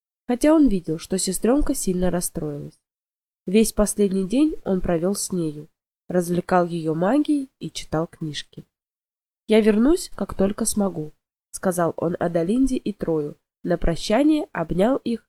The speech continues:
и сел в экипаж. Он не хотел лгать родителям,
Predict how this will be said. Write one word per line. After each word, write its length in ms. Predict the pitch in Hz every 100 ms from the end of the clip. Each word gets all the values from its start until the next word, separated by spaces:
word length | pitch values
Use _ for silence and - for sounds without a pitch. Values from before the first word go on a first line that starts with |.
| _
и 60 | 170
сел 300 | - 165 165
в 80 | 160
экипаж. 580 | - - 143 143 - _ _ _ _ _ _ _ _
Он 160 | - 220
не 60 | 220
хотел 480 | 220 214 311 339 -
лгать 400 | 208 180 214 214
родителям, 640 | 208 175 165 156 151